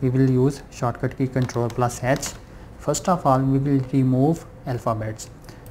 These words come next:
What we will do, we will write here R S dot space. We will ra-, not write here anything. We will just go for replace all. Now we have here values.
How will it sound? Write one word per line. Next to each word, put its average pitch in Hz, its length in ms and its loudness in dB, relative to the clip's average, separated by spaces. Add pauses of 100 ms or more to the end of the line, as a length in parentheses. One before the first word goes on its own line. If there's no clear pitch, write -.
(500)
What 139 200 0
we 180 60 2
will 170 160 4
do, 165 100 2
we 156 140 2
will 151 180 -2
write 127 260 0
here 147 260 0 (720)
R 135 280 2 (220)
S 139 360 -2 (360)
dot 131 320 2
space. - 520 -6 (440)
We 139 80 4
will 139 160 2
ra-, 143 220 2
not 143 420 0
write 139 200 0
here 143 140 0
anything. 127 540 0
We 127 80 2
will 123 120 2
just 127 280 -2
go 131 80 0
for 123 180 0
replace 117 400 -2
all. 123 220 -2 (1400)
Now 135 420 2 (680)
we 135 140 2
have 123 180 0
here 127 140 0
values. 110 400 -4